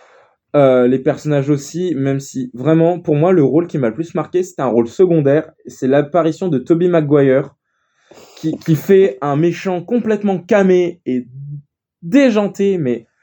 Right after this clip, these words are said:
vraiment, les scènes avec lui, c'est lunaire et c'est excellent. Vraiment, je, je me suis tapé des fous rires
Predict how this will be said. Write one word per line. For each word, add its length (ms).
vraiment, 360
les 140
scènes 240
avec 320
lui, 120
c'est 200
lunaire 680
et 80
c'est 340
excellent. 600
Vraiment, 520
je, 160
je 160
me 100
suis 160
tapé 280
des 120
fous 160
rires 220